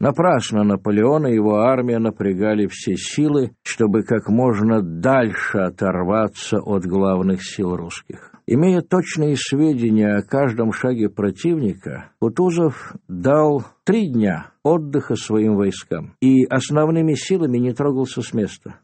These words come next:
Противника преследовали лишь авангардные части и переброшенные с востока летучие отряды.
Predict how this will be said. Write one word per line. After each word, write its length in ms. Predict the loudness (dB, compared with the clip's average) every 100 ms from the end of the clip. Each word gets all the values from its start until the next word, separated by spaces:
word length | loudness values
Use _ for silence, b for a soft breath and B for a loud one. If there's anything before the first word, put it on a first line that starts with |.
| -4
Противника 560 | 0 2 2 2 0 0
преследовали 720 | 0 -2 0 0 2 2 2
лишь 300 | 2 0 -2
авангардные 1080 | 0 2 2 0 0 2 2 -2 -2 0 -2
части 760 | -2 0 0 0 -8 -6 -6 0
и 400 | 4 6 4 2
переброшенные 960 | 2 4 4 2 2 0 -2 -2 -2 -2
с 120 | -2
востока 540 | -2 -2 -2 -2 0
летучие 680 | 0 0 0 -4 -2 -2 -2
отряды. 580 | 0 -2 -2 -2 -12